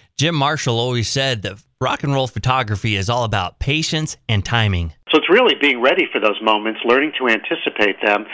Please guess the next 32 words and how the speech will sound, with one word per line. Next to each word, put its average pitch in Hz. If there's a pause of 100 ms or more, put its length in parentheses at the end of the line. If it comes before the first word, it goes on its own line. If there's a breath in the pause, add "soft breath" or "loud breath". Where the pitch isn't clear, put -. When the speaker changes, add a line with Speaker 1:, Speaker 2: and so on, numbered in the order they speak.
(280 loud breath)
Speaker 2:
and 117
of -
course, 151 (640)
framing 160
them 101
right 113
and 139
exposing 156
them 92
right. 95 (200)
Speaker 1:
With 180
his 185
experience 160
and 117
skill, 165
his 135
ability 147
to 107
take 180
these 139
legendary 131
photos 123
has 110
almost 151
become 123
like 107
E 139
S 110
P. 101 (220)
Speaker 2:
And 135
almost, 185 (320)
<laughs> -